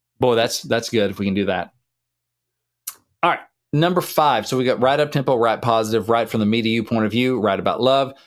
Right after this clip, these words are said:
Number five, write in the moment. So the present tense, like right now, has more power than the past or the future in general in songs. Like, "You're killing me in that sundress" usually beats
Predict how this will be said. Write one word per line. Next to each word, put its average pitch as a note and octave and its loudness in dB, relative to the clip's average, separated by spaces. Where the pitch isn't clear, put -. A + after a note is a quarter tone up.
Number A2+ 0
five, B2 0
write C3 0
in D3+ 2
the D3+ 2
moment. C#3+ -2
So C3 2
the A#2+ -2
present D3+ 0
tense, - -6
like - -10
right B2 0
now, G#2 -2
has B2+ -2
more C3+ 2
power A#2+ 0
than A2 0
the G#2 0
past G2+ -4
or B2+ 0
the D3 -2
future G3 -4
in A#2+ -2
general A2 0
in G#2 -4
songs. G#2 -4
Like, G#2 -6
"You're D3+ 0
killing F#3 0
me C#3 0
in B2+ 0
that A#2+ -2
sundress" A2+ -2
usually D#3+ 2
beats A2+ -4